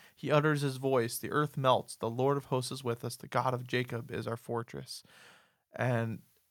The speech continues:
um, the, the concluding verse of the, the psalm, very well-known sa-, psalm and obviously very well-known verse, "Be still and know that I am God. I will be exalted among the nations. I will be exalted in the earth. The Lord of hosts is with us.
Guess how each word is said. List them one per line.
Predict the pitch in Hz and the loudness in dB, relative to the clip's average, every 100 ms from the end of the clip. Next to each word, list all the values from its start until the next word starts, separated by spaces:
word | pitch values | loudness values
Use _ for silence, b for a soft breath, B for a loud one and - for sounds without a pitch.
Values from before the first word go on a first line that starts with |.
| _ | _
um, | 113 107 110 | -2 -2 -4
the, | 120 120 107 131 | 0 2 2 0
the | 123 | -4
concluding | 131 120 143 127 113 | -4 -2 2 2 2
verse | 117 123 - | 2 0 0
of | 117 | -6
the, | 113 - _ _ | -8 -8 _ _
the | 120 113 | -4 -4
psalm, | - 127 120 113 | 2 2 2 4
very | 131 117 | 4 4
well-known | 107 110 113 117 | 2 2 0 -4
sa-, | 120 135 - | 0 2 0
psalm | - 123 117 123 | -2 0 2 0
and | 110 | -4
obviously | - 107 117 - | -4 -4 -4 -4
very | 110 107 | -4 -4
well-known | 101 107 110 110 110 | -4 -6 -6 -6 -2
verse, | 143 147 117 - b b b - | 4 4 4 -4 b b b -2
"Be | 120 131 | 2 4
still | 123 - 165 123 - _ _ | 2 2 4 2 -2 _ _
and | 117 117 | -10 0
know | 117 127 | 4 4
that | 131 | 4
I | 123 | 2
am | 123 123 | 2 0
God. | 120 113 | 0 2
I | 107 | 2
will | 117 123 | 0 0
be | 127 | 0
exalted | 120 127 120 127 139 147 139 | -2 -2 4 4 4 -2 -2
among | 135 139 | -2 -4
the | 135 | -4
nations. | 131 131 123 113 | -4 -4 -8 -8
I | 117 | -6
will | 117 | -6
be | 117 | -8
exalted | 113 117 120 120 123 127 | -8 -2 2 2 0 -4
in | 123 | -4
the | 123 | -4
earth. | 117 117 - b b b _ | -4 -6 -10 b b b _
The | 117 | -2
Lord | 117 127 | 4 4
of | 135 | 4
hosts | - 131 123 | 2 2 2
is | 127 | -6
with | 127 123 123 | 0 0 0
us. | 123 - | -4 -6